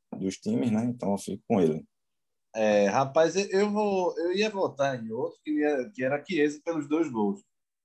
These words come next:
Speaker 2: Mas como perdeu outros dois também, pode ser que eu apanhasse na rede social. Então eu vou com o Hereda, vou com o Giba também. Fez um jogo consistente e deu o primeiro gol, né, pra Chiesa. Então, Hereda é o craque Lavera de,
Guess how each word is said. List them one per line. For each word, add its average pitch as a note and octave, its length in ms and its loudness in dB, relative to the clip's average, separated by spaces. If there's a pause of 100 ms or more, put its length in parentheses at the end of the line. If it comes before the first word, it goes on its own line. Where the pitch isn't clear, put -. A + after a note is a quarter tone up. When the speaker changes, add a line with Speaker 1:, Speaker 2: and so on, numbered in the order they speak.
(100)
Speaker 2:
Mas D#3+ 120 -4
como E3+ 220 -4
perdeu D3+ 280 2
outros C3+ 260 -2
dois C#3+ 180 2
também, C3 320 0
pode C3+ 200 -2
ser C3+ 140 -4
que C#3 80 -2
eu C#3 80 4
apanhasse B2+ 520 0
na A2 80 -4
rede A2 200 -6
social. G#2+ 480 -4 (600)
Então D#3 140 2
eu E3 120 6
vou E3 220 2
com F#3 80 -2
o F#3+ 80 4
Hereda, C3 300 2
vou C3+ 160 -4
com D3+ 80 -6
o C#3+ 60 -2
Giba A#2+ 260 -2
também. G#2 340 -2 (640)
Fez A2+ 180 -6
um A#2 320 -2
jogo A#2+ 380 -4
consistente B2+ 640 -2 (360)
e G#3+ 140 -2
deu C#3+ 220 4
o D3 60 -2
primeiro B2+ 340 0
gol, A2 180 2
né, G#2 80 -2
pra G2+ 180 -8
Chiesa. F#2+ 320 -2
Então, A2 300 -4 (560)
Hereda C#3+ 400 4
é - 20 8
o D3 80 4
craque D3 340 2
Lavera C#3 540 4
de, C3 520 -4